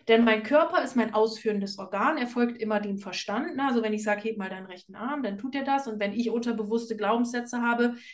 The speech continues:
dann folgt meinem Körper auch dem und irgendwas wird passieren. Das ist genauso, wie ich es glaube, in meinem Leben eben auch passiert.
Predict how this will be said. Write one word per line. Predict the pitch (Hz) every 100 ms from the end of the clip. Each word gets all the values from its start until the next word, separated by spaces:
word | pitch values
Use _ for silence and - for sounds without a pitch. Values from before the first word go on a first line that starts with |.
| -
dann | 220 220
folgt | 233 233
meinem | 233 208
Körper | 202 240 240 220
auch | -
dem | 226 269
und | 254 -
irgendwas | 226 214 214 214
wird | 214
passieren. | 214 202 214 262 254
Das | 214 220
ist | -
genauso, | 196 196 240 226
wie | 220
ich | 208
es | 208 -
glaube, | 196 202 202
in | 196
meinem | 196 190 196
Leben | 202 202
eben | 196 190
auch | 175 170
passiert. | - 170 - 262 415